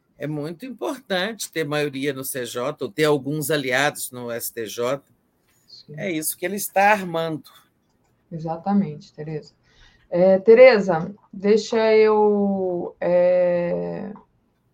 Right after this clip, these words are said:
Speaker 2: pedir pra aqui pro pessoal deixar o like e compartilhar essa live, né?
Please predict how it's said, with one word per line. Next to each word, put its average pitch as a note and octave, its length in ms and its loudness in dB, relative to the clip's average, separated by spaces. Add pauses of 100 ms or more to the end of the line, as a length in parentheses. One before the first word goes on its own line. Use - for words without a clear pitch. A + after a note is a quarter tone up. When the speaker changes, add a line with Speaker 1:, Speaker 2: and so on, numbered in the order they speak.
(540)
Speaker 2:
pedir F#3 280 -4
pra F#3+ 120 -2
aqui - 140 -10
pro G3 160 -8
pessoal G3+ 400 2
deixar F#3 360 4
o F#3+ 60 6
like G3 380 4
e G#3 60 -4
compartilhar F#3 720 0
essa F3+ 340 0
live, F3+ 480 0
né? F3+ 300 -4